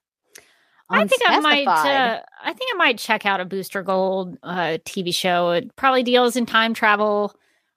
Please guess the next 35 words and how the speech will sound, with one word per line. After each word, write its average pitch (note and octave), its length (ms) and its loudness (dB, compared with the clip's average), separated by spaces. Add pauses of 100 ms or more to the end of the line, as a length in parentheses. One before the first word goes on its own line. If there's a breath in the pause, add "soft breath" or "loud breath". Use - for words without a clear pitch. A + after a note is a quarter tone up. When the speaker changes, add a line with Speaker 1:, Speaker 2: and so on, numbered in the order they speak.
Speaker 1:
I'd G3+ 160 -2
like G#3 160 0
to G#3 100 -6
see G#3 160 -4
how G3+ 120 0
they G3 120 -4
do G3+ 160 -6
Skeets, - 720 -6 (480)
um, F3+ 360 -2
his F#3+ 200 -4
little F3 340 0 (300)
robot G3 400 0
friend F3+ 320 -2
who F#3 220 -4 (140)
hangs G3+ 240 -2
out F#3+ 100 2
with F3+ 120 -2
him F#3 260 2
and F3+ 120 -4
gives F#3 220 0
him F#3 140 0
information. F3+ 720 -2 (460)
Booster A4 240 2
Gold's C4+ 240 4
a G#3+ 240 4
pretty B3 160 2
fun F#3+ 240 2
character, F3+ 560 2
so F3+ 440 -2
I, F3+ 300 0
I - 20 2
think A#3+ 240 -2
it - 140 0
could F#3+ 180 -4
be F3 360 -6